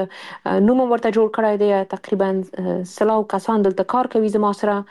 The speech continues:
او، آه، پلان لرمه که چیرته په افغانستان کې، آه، د نجونو مکتوبونه راخلاص شي او زموږ بانکینګ سیستم بیرته فعال شي، آه، راړه شم افغانستان ته همدغه،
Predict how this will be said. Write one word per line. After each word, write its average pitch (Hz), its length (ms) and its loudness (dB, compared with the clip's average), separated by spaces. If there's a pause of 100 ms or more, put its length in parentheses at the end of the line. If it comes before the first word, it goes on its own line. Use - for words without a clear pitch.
(580)
او، 185 460 0
آه، 196 320 -6
پلان 254 260 0
لرمه 240 560 0
که 208 80 -2
چیرته 202 300 0
په 196 120 -2
افغانستان 185 580 0
کې، 196 540 2
آه، 180 200 -2
د 170 140 -2
نجونو 185 640 2
مکتوبونه 190 520 0
راخلاص 233 400 0
شي 202 240 0
او 185 120 2
زموږ 190 260 0
بانکینګ 190 520 0
سیستم 202 460 -2
بیرته 190 260 2
فعال 226 320 -2
شي، 208 280 -4 (480)
آه، 190 160 2
راړه 226 200 2
شم 208 180 -4
افغانستان 196 580 -2
ته 196 280 -2 (100)
همدغه، 196 600 0